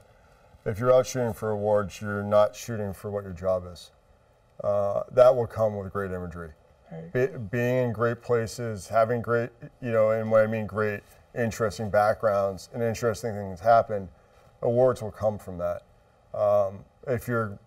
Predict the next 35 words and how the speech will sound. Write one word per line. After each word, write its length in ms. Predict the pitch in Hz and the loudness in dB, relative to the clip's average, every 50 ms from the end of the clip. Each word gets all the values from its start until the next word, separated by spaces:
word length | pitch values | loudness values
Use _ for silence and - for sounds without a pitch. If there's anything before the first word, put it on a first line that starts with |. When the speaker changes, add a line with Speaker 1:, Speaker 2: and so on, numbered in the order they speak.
| _ _ - | _ _ -10
Speaker 1:
looking 320 | 123 113 120 117 - 120 107 | -2 -2 -2 -2 0 -4 -4
more, 400 | 101 104 107 113 123 123 - - - | -2 0 4 4 4 4 2 -2 -10
like, 360 | 135 127 123 110 101 92 90 87 | -6 2 4 4 4 4 -2 -4
looking 260 | 107 110 107 - 127 | -4 -4 -4 -4 -8
for 100 | - 135 131 | -6 0 4
that, 360 | 135 139 139 143 - - - _ _ _ _ _ _ _ _ _ _ 120 | 6 8 8 8 6 2 -6 _ _ _ _ _ _ _ _ _ _ -8
you're 120 | 113 117 117 | -4 -2 0
gonna 140 | 120 110 107 107 | 0 0 0 -2
miss 200 | 110 107 104 - | -2 -4 -4 -6
so 340 | - - - 113 110 107 | -8 -8 -2 0 0 0
many 160 | 104 101 104 101 | 0 -2 -6 -6
great 260 | - 98 104 104 95 | -6 -6 -6 -6 -4
moments. 520 | 98 98 95 92 85 78 - - - - _ _ _ _ | -4 -4 -4 -6 -8 -12 -14 -16 -18 -18 _ _ _ _
So 360 | - - 117 110 107 107 - - - | -6 0 2 2 2 2 0 -2 4
that's 240 | 143 135 123 - - | 6 6 6 6 4
my 180 | 113 107 107 | 2 2 2
thought 280 | 98 - 101 110 98 - | 0 -2 -4 -4 -4 -4
behind 260 | 107 95 85 90 95 | -8 -10 -8 -6 -4
it. 40 | 175 | -2
Speaker 2:
Yeah, 160 | 165 151 135 - - _ _ _ | -2 -2 -2 -6 -12 _ _ _
no, 140 | 170 175 165 | -4 -2 -2
no, 60 | 156 | 0
no, 140 | 156 151 147 | -2 -2 -4
I 80 | 143 139 | -4 -2
to-, 200 | - 160 170 - | -2 -2 -2 -2
I 140 | 175 156 147 | -2 -4 -2
a 40 | 143 | -2
hundred 180 | 139 147 147 | -4 -6 -6
percent 300 | 139 147 139 - 151 143 | -8 -8 -6 -6 -8 -8
agree. 220 | 151 147 156 147 131 - - - - - - - | -6 -6 -6 -6 -6 -8 -14 -20 -20 -8 -4 -2
I 60 | 160 | 0
do 180 | 147 185 190 | 0 0 0
wanna 160 | 180 170 160 160 | 0 0 0 0
mention 320 | 165 165 156 - 147 147 | -2 -4 -4 -6 -6 -6
though, 200 | 147 147 143 | -6 -6 -6